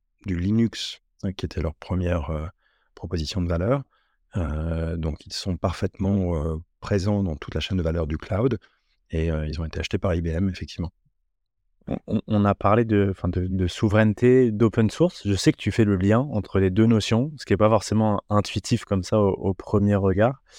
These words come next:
Speaker 2: Est-ce que tu pourrais justement préciser un peu ta pensée ? En quoi, euh, selon toi, l'open source, justement, est, euh, source de souveraineté, ou en tout cas peut permettre, toi tu disais on est à zéro,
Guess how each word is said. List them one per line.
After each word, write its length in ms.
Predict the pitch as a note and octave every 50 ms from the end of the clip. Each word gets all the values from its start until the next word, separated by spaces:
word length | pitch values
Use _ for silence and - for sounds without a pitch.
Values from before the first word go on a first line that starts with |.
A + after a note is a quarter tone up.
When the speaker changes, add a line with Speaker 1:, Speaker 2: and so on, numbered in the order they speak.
| - - _ _ _ _ _
Speaker 2:
Est-ce 140 | F#2 - -
que 60 | D3
tu 180 | C#3 - - F#2+
pourrais 260 | - - G#2 G#2+ G#2+
justement 400 | G2 - - - G2 G#2 G#2+ G2+
préciser 460 | - - - G#2 - - G#2+ G2 A2+
un 100 | G#2+ G2+
peu 140 | - - G#2+
ta 120 | - G#2
pensée ? 440 | F#2+ - G#2 F#2+ - C3+ C3+ D3 D3+ - -
En 120 | G#2 G2+
quoi, 280 | - - B2 B2+ C3 B2+
euh, 520 | A#2+ A2+ G#2 G2 G2 F2+ E2+ E2 - - - - -
selon 440 | - - - - G#2+ G#2 G#2+ G#2 G2
toi, 200 | - - B2+ B2+ B2 A2+ - -
l'open 440 | - G2+ G#2 A2 G2+ - - A2 G2+
source, 340 | - - - B2+ B2 - -
justement, 520 | - G2+ - - - G#2 G#2+ A2+ A#2+ A#2 -
est, 240 | F#2 A2 A#2 A2+ G#2
euh, 180 | G2 F#2+ G2 - - - - - _ _
source 360 | - - - C3 A#2 G#2+ G2+
de 120 | F#2+ G#2+
souveraineté, 500 | G2 - A#2 G#2+ G#2 G2+ G2+ G2+ - C3
ou 80 | B2 A2
en 60 | G2
tout 40 | -
cas 140 | - B2+ -
peut 140 | - A#2+
permettre, 440 | F#2+ - A2+ G#2 A2 B3 - - - -
toi 100 | - A#2
tu 160 | - - G#2
disais 220 | F#2+ F#2 G2+ A2 A#2
on 120 | A2 G2+
est 60 | G2+
à 80 | F#2+ F#2
zéro, 460 | F2+ G2 G#2 G#2 G2+ G#2 A2+ B2+ C3+